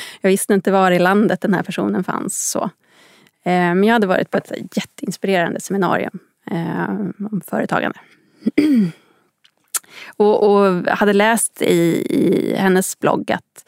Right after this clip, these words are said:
Speaker 2: hon tänkte i, i samma banor. Så att jag slängde iväg ett mejl på söndagskvällen. Så här bara, "Du, eh, ska vi ses och prata? Det verkar som att vi tänker lite i samma banor." Så där. Eh, och då visade sig det ju att hon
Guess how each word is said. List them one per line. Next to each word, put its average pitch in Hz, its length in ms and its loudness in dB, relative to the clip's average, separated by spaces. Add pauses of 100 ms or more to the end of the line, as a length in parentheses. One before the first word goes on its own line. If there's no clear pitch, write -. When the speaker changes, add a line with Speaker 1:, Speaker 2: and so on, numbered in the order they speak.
(600)
Speaker 2:
hon 190 720 2 (240)
tänkte - 880 -2
i, 202 340 2
i 214 40 4
samma 214 280 2
banor. 226 540 2
Så - 140 -6
att - 100 -6
jag 247 240 4
slängde 240 360 0
iväg 190 260 2
ett 180 100 -2
mejl 208 360 0
på - 240 -4
söndagskvällen. - 960 -2
Så - 80 -6
här - 60 -2
bara, - 180 0
"Du, 262 360 2
eh, 262 140 2 (540)
ska - 180 -6
vi - 20 -2
ses - 320 -2
och 226 80 -12
prata? - 440 -2 (340)
Det - 120 -4
verkar 240 240 0
som 214 100 -2
att 202 120 -2
vi 185 80 -2
tänker 180 260 -2
lite 202 220 -4
i 196 140 -6
samma 226 340 -6 (160)
banor." - 280 -8
Så - 140 -18
där. - 120 -20 (1120)
Eh, 202 180 4
och 220 100 2
då 254 80 4
visade 269 540 0
sig 302 180 0
det 269 140 4
ju 254 200 0
att 202 200 -2
hon 190 540 2